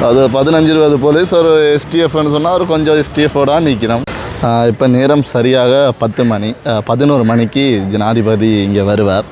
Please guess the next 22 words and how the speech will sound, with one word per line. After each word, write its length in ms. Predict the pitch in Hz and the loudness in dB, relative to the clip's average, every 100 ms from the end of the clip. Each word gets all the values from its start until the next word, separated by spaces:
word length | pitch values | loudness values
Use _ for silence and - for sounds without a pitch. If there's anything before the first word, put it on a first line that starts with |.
| - - - | -14 -18 -8
ஆ, 220 | 98 98 98 | -2 0 0
ஆபீஸ் 300 | 101 107 107 | -2 -2 -2
ஓப்பன் 300 | 101 110 101 | 0 0 0
பண்றதுக்காக 540 | 98 98 95 98 104 | 0 -2 -2 -2 -2
இங்க 200 | 104 98 | 0 0
வருவார். 340 | 95 90 95 190 - - - | 0 0 -2 -6 -10 -18 -6
அதற்கான 640 | 101 101 117 110 113 107 92 - | -4 -2 -2 -2 0 -2 -2 -2
பாதுகாப்புகளோட 600 | 104 107 104 101 104 104 | -2 0 -2 -2 0 0
நான் 320 | 113 117 117 | 0 0 0
இருக்கிறோம். 480 | 107 117 - 98 98 - - - - - 107 | 0 -2 -4 -6 -6 -10 -16 -16 -16 -12 -4
ஆ, 360 | 101 101 98 107 | -2 0 0 0
அவ்வளோ 200 | 120 139 | 0 0
பெரிய 260 | 143 143 | 0 -2
பாதுகாப்பு 720 | - 117 127 127 123 - 131 | -2 -2 0 0 -2 -2 0
இல்ல. 420 | 117 123 107 104 156 202 - - 113 | 0 0 0 -2 -4 -8 -16 -12 -4
ஆ, 540 | 107 107 107 110 113 113 - - | 0 0 0 0 -2 -4 -10 -16
இப்ப 400 | 151 113 110 107 104 | -8 -2 0 0 0
நாங்க 340 | 104 110 110 | 0 0 0
வீடியோ 260 | 110 113 117 | 0 0 0
எடுக்க 380 | 110 110 110 117 | 0 -2 0 0
வந்து, 300 | 107 107 110 - - - - | 0 0 -2 -4 -12 -12 -8
ஆ, 40 | 123 | -2